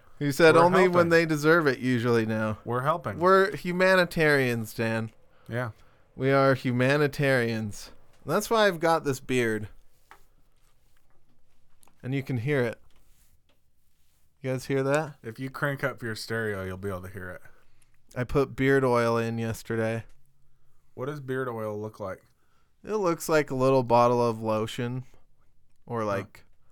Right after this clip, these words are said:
Speaker 1: it's like a ho-, uh, not a hospital, hotel shampoo.
Speaker 2: There you go.
Speaker 1: Or
Speaker 2: Okay.
Speaker 1: they also have like, uh, like hair gel type stuff that's in a round cylindrical shape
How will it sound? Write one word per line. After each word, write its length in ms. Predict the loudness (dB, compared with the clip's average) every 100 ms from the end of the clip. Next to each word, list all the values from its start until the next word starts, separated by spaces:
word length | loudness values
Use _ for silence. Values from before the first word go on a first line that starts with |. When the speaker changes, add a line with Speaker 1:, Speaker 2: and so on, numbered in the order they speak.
| -20 -20 -18
Speaker 1:
it's 140 | -2 0
like 180 | 2
a 60 | 2
ho-, 340 | 6 6 6 4
uh, 360 | 6 6 6 0 -6 _ -20 -20 -20 -2
not 200 | 2 4
a 60 |
hospital, 760 | 6 4 4 -2 -2 0 -2 -6 -16 _
hotel 760 | -2 -2 0 2 4 4 2 -6 -20 -20 -20
shampoo. 720 | -6 0 0 0 -2 -2 -4 -10 _ _
Speaker 2:
There 100 | -14
you 60 | -12 -8
go. 60 | 4
Speaker 1:
Or 200 | 6 6
Speaker 2:
Okay. 100 | 4
Speaker 1:
they 220 | 2 4 6
also 420 | 6 4 2 2
have 220 | 4 4
like, 300 | 2 0 -2
uh, 340 | 0 2 0 -4 _ _ _ _ _ _ _ _
like 260 | -4 -2 -2
hair 320 | 0 4 4
gel 360 | 4 4 4 2
type 320 | 0 0 0
stuff 420 | -6 -2 0 0
that's 240 | -4 -6 -4
in 80 | -6
a 80 |
round 540 | -4 -2 -2 -2 -4 -10 -18 _ _ _ _ _
cylindrical 1000 | -12 -8 -2 -2 0 -2 -2 -2 -2 -2
shape 500 | -6 -4 -4 -4